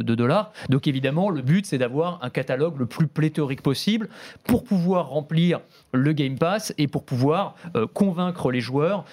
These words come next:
eh bien, de payer, euh, quelques euros par mois et donc de générer du revenu récurrent, euh, qui soit donc, euh, imperméable aux aléas et au cycle du marché. En fait, euh, tout, tout l'enjeu est là.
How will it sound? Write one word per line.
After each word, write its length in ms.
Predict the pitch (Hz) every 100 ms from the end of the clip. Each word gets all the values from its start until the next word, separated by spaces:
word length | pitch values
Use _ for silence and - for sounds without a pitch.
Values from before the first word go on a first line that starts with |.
| - 110
eh 60 |
bien, 200 | 117 156
de 160 | 135 131
payer, 520 | - 131 139 175 185
euh, 360 | 123 110 104 104
quelques 360 | - 123 135 120
euros 180 | 123
par 180 | 120 101
mois 200 | 135 160
et 80 | 131
donc 160 | 131 139
de 80 | 120
générer 380 | 113 113 135
du 140 | 147 131
revenu 260 | 127 127
récurrent, 480 | 123 117 - 127 170 - - - -
euh, 100 | 104
qui 160 | 104 -
soit 240 | - 131
donc, 260 | 131 143 139
euh, 280 | 107 101 98 - - _ -
imperméable 840 | 143 185 151 139 135 156 156 123 135
aux 240 | 139 135
aléas 460 | 143 139 147 165 147
et 60 |
au 100 | 120
cycle 400 | 117 151 - 123
du 80 | 117
marché. 320 | 139 - 170
En 40 | 113
fait, 220 | 127 -
euh, 160 | 110
tout, 220 | 107 127 117
tout 120 | 127
l'enjeu 240 | 123 131
est 20 |
là. 100 | 139